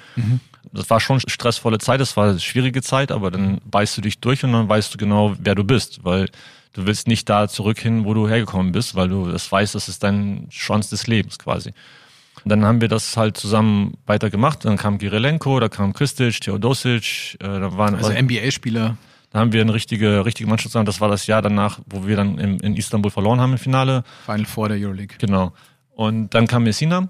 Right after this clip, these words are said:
Speaker 2: da haben wir zwei Jahre mit Messina zusammengearbeitet. Und dann das zweite Sliding Door Moment war wahrscheinlich mein erster Sommer mit C S K, wo ich dann gefragt habe, ob ich dann die Jugend-, äh, Turniere scouten darf, weil es für die ja nicht interessant ist, wirklich Jugendspieler zu unterschreiben.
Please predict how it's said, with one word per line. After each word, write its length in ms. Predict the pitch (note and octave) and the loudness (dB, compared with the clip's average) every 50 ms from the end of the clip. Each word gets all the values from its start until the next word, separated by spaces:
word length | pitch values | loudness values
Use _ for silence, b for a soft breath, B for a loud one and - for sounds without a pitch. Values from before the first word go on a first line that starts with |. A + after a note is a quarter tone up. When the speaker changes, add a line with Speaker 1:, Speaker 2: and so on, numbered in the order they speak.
| - - | -6 -4
Speaker 2:
da 60 | - | 0
haben 120 | G#2+ A2+ A2 | 0 2 2
wir 60 | G#2+ | 0
zwei 200 | - - A2 A2 | 0 0 2 2
Jahre 180 | A2 A2 A2 G#2 | 2 2 2 0
mit 100 | F#2+ G2 | 0 -2
Messina 220 | G#2 - - B2+ | -2 0 0 -2
zusammengearbeitet. 500 | - - B2 B2 B2 A#2 - B2 A#2 G#2+ | 0 0 0 2 2 2 0 0 -4 -2
Und 120 | F#2+ A2 A2 | 0 2 2
dann 140 | A#2 A#2 A#2+ | 4 4 4
das 280 | A2+ - - - - _ - | 2 0 -4 -10 -14 _ -18
zweite 500 | - - - - A2+ A#2 C#3+ D3+ - C#3 | -14 -8 -2 0 2 2 2 2 -2 -4
Sliding 340 | - - B2 B2 B2 A#2+ A2+ | 0 0 2 2 2 2 2
Door 160 | A#2+ A#2+ B2 | 2 2 2
Moment 340 | A#2+ A#2+ A#2+ A#2 G#2+ G#2+ A2 | 2 0 0 -2 -4 -2 0
war 220 | A2 A2+ A2+ G#2+ | 2 2 2 2
wahrscheinlich 400 | A2 - - A2+ A2+ A#2 A2 - - | 0 0 0 0 2 0 0 -2 0
mein 160 | A2+ G#2+ G2 | 0 0 2
erster 220 | G#2 A2 - G#2+ | 2 0 -2 -2
Sommer 240 | F#2+ - A2+ - F#3 | -2 0 0 0 0
mit 160 | F2+ F#3 F3 | 0 0 -2
C 120 | - - E3 | -4 -6 -8
S 100 | - - | -6 -4
K, 180 | - B2+ D3+ E3 B B B B B B B B B B B B B B | -2 -2 -2 -2 B B B B B B B B B B B B B B
wo 280 | G2+ F#2 F2 G2+ G#2 A2 | -20 -16 -10 -6 -4 -4
ich 80 | - | -2
dann 260 | - A#2 A2+ A2 - - | 0 0 0 0 -2 -4
gefragt 400 | - - - - G#2+ A2+ - - | -12 -8 -2 0 0 0 0 -2
habe, 140 | G#2 G2 | -6 -6
ob 80 | F#2+ - | -6 -8
ich 120 | G2+ - | -8 -6
dann 360 | - A2 G#2 G2+ G2+ G2 F#2 - | -2 0 0 0 0 -2 -2 -4
die 160 | - G2 G2+ | -4 0 2
Jugend-, 420 | B2 D3 D3+ B2+ G#2+ - - - - | 2 2 2 2 -2 -4 -8 -12 -10
äh, 240 | - G2+ G2+ G2+ F#2+ | -6 -4 -4 -4 -4
Turniere 320 | - - A2+ A2 G#2+ G2 G2 | -4 -2 0 0 0 0 -2
scouten 400 | - - F#2+ F2+ E2+ F2+ F2+ D#2+ | -4 -2 -2 -2 0 -2 -4 -2
darf, 320 | E2 E2 F#2 - - - b b b b b b b b b b | 0 0 0 0 -2 -10 b b b b b b b b b b
weil 160 | - G2 G2+ | 2 2 2
es 140 | G#2+ G#2 - | 2 2 0
für 120 | - A2 | -2 -2
die 80 | G#2 A2 | 0 0
ja 80 | A#2+ A2+ | 0 0
nicht 140 | A2 - | 0 -2
interessant 400 | A2+ A2 A2 G#2 - A2+ A2+ A2 | -2 -4 -4 -4 -2 -2 0 0
ist, 100 | G2 - | -2 -2
wirklich 220 | G2+ G#2 G2 F#2+ F2 | -4 -4 -4 -4 -2
Jugendspieler 400 | G#2 G#2+ G2 - - - G2 F2+ | -2 -4 -4 -6 -4 -2 -2 -2
zu 140 | - - F#2 | 0 -2 -2
unterschreiben. 480 | - F#2 - - - B2 A2 F#2 F#2+ | -2 0 -2 2 2 2 2 0 -2